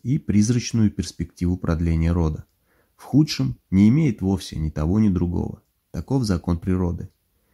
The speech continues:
Феминистическая пропаганда биологически противоестественного распределения обязанностей в паре также ведёт к развалу пары, так как приводит к потере сексуальной идентификации партнёра. Вот как описывает это одна женщина.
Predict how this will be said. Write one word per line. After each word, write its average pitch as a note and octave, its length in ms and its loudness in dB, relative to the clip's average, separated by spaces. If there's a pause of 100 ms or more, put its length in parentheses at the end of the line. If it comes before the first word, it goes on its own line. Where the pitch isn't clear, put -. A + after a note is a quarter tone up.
(320)
Феминистическая A2+ 840 2
пропаганда A2+ 640 2
биологически G#2 760 0
противоестественного G#2 1080 0
распределения F#2 760 0
обязанностей F2 640 -2
в - 120 -12
паре B2 280 0
также C3 400 0
ведёт F2+ 340 0
к - 60 -14
развалу E2 500 -2
пары, D2+ 380 -10 (680)
так C3 180 0
как B2 180 0
приводит B2 400 4
к - 80 -20
потере G#2 400 0
сексуальной F2 600 -2
идентификации E2+ 880 -6
партнёра. E2+ 640 -4 (680)
Вот C3 180 0
как F2 180 -2
описывает E2+ 560 -4
это - 200 -6
одна E2 340 -2
женщина. E2 540 -6